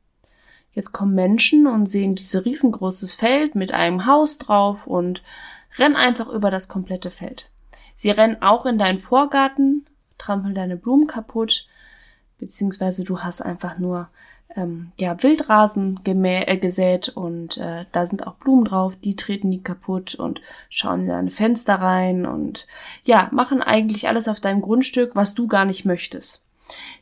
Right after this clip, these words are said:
Diese Menschen, die meinen das zwingend gar nicht mal böse, aber sie sehen halt keine Begrenzung. Also sie wissen nicht, wo fängt dein Grundstück an und wo endet dein Grundstück, weil jedes Grundstück ja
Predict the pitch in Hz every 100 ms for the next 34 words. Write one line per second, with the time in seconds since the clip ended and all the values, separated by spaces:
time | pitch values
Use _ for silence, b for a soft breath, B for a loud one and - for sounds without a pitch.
0 | - 202 208 214 262 339 - 208 208 262
1 | - B B - 220 269 294 262 - -
2 | 277 277 277 208 202 254 277 208 190 175
3 | - 220 320 - 180 214 262 _ - 196
4 | 208 202 233 269 254 240 - 226 208 196
5 | 196 262 285 - - 170 B B B -
6 | 190 190 202 202 285 - 302 233 202 202
7 | 185 202 196 190 202 190 185 185 185 185
8 | 196 202 - 196 196 196 202 - 190 185
9 | B B B - 208 - 294 240 185 185
10 | 175 180 185 208 208 190 185 196 226 247
11 | - 208 214 - 226 - 190 190